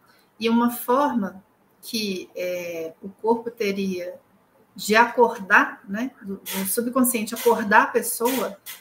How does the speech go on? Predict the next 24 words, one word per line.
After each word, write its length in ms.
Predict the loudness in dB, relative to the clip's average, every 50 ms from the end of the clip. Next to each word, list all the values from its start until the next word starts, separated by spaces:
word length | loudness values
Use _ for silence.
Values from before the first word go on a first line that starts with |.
| _
seria 480 | -8 2 6 6 6 6 6 4 2 2
com 100 | 0 -2
esses 260 | -2 -2 -4 -4 -4
sonhos 600 | -4 -4 0 0 0 2 2 2 0 0 -2 -6
e 60 | -10
com 100 | -8 -6
esses, 460 | -6 -6 -6 -6 -6 -6 -6 -8 -8 -12 _ _ _ _ _ _ _ _
esses, 540 | _ -6 -6 -6 -6 -6 -8 -6 -8 -8 -10 _ _
é, 360 | -12 -10 -10 -10 -10 -12 -14 -10
esses 240 | -10 -6 -6 -4 -2
repentes. 840 | -2 -4 -4 -2 0 2 2 2 2 0 -6 -10 -12 -12 -12 -12 _ _ _ _ _ _ _
Pra 180 | 2 2 2 2
quê? 160 | 4 0 0
Pra 120 | 2 6
ela 180 | 6 6 6 4 0 -6 -8 -10 -12 -14 -16 -16 -18 -18 -18 -20 -20 -20 -20 _ _ _ -20 _ _ -20 -20 -20 -18 -14 -12 4
respirar 600 | 6 6 6 6 2 2 2 2 4 4 2 2
e 40 | 0
voltar. 540 | 0 -2 -2 -2 -4 -6 -6 -6 -12 _ _ _
Então, 200 | -4 0 0 0
é 180 | 0 0 0 2
um 100 | 4 4
mecanismo 680 | 4 2 2 0 0 0 2 0 0 0 0 -2 -2
de 80 | -2 -2
sobrevivência. 880 | -6 -8 -8 -8 -10 -10 -10 -12 -16 -16 -18 -18 -16 -16 -16 -16 -16